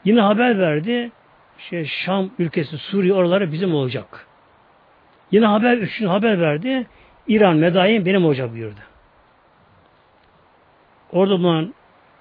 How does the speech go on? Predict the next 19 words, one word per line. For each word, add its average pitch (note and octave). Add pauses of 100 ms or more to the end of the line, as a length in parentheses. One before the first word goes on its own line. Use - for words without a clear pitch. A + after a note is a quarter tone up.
(340)
münafıklar E3
güldüler, D#3
münafıklar C3
şimdi. A2
Dediler, D#3
"Şuna D#3+
bak," B2
dediler, B2
"haşa," B2 (100)
böylece. - (1120)
Kalkıp F#3
da F#3
bir G3 (160)
Kureyş F3
ile F3
savaşmaya E3
korkuyor. G#3+ (720)
Hendek D3+
kazılıyor. B3